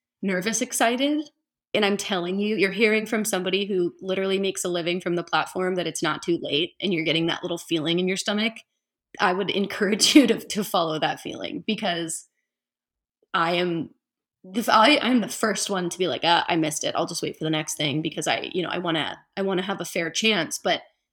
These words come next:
you still have a fair chance. That's the thing. There are way more users on the platform right now,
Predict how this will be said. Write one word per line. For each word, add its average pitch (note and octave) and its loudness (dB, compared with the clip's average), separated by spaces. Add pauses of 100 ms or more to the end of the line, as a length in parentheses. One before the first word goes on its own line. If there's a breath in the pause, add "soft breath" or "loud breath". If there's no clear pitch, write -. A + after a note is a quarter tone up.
(220)
you G#3 0
still F#3+ -2
have E3+ 0
a F3 -4
fair - -6
chance. - -4
That's F#3+ -4
the F#3 -8
thing. - -8
There G#3 0
are E3+ -2
way G3 2
more G3 2
users E3+ 0
on G3 0
the G3 -2
platform A3 0
right A#3 -2
now, B3 -2